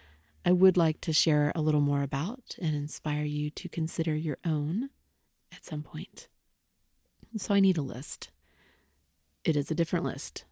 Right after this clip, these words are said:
A list for one or two days is a different kind of list than a list for a year.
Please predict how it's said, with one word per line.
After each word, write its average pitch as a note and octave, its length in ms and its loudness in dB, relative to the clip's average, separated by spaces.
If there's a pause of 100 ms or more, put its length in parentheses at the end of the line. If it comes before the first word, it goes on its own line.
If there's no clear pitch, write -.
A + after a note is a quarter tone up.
A F#3 60 0
list E3+ 260 4
for D3+ 380 -2
one D3+ 260 2
or D3+ 80 2
two C#4+ 160 4
days D#3 360 4
is C#3+ 140 -6
a - 100 -8 (240)
different F#3 280 -2
kind F3+ 240 0
of F3+ 60 2
list D#3 300 -2
than D3+ 100 -2
a D3+ 40 -4
list D3+ 280 -6
for - 120 -12
a D#3+ 60 -6
year. E3 480 -8